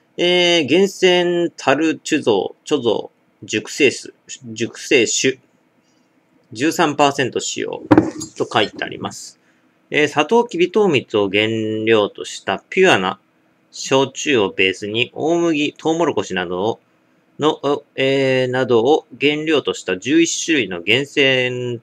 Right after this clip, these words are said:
樽貯蔵熟成酒を十三パーセント使用し、絶妙な味わいを実現しました。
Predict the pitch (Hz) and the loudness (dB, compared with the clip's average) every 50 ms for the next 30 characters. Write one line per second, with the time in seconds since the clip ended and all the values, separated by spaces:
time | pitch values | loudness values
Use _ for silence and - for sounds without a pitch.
0 | _ - - - 104 104 104 113 120 123 120 120 - - 120 110 104 104 - - | _ -20 -6 -2 -2 -2 0 0 0 0 -2 -2 0 0 0 2 2 -2 -4 -4
1 | - 87 - 104 98 - - - 151 123 113 - - - - - _ _ _ _ | -8 -8 -6 -8 -8 -8 -2 2 2 2 2 2 -4 -8 -10 -14 _ _ _ _
2 | _ _ _ _ _ _ _ _ _ _ _ _ _ _ _ _ _ _ 143 160 | _ _ _ _ _ _ _ _ _ _ _ _ _ _ _ _ _ _ -2 -2
3 | 165 151 117 110 135 165 170 165 - 151 143 143 139 - 139 131 131 131 139 120 | -2 -2 -2 0 0 0 2 2 0 -2 -2 -2 -2 0 0 0 0 0 -2 -4
4 | 101 - 95 - - - - 87 - - - - 113 113 101 101 110 104 98 - | -4 -6 -10 -12 -12 -10 -10 -10 -10 -10 -10 -10 -10 -10 -4 -2 -2 -2 -2 -2
5 | - 175 170 170 170 165 151 101 95 117 110 110 110 110 101 101 101 98 98 107 | -4 -2 0 0 0 -2 -2 -2 -2 -4 -2 -2 -2 0 0 0 0 0 0 0
6 | 123 123 120 113 - - - - - - 117 101 95 - - - - - - - | -2 -2 -4 -8 -12 -18 -18 -18 -4 -2 -2 0 0 -4 -10 -12 -14 -16 -16 -16
7 | - - | -18 -20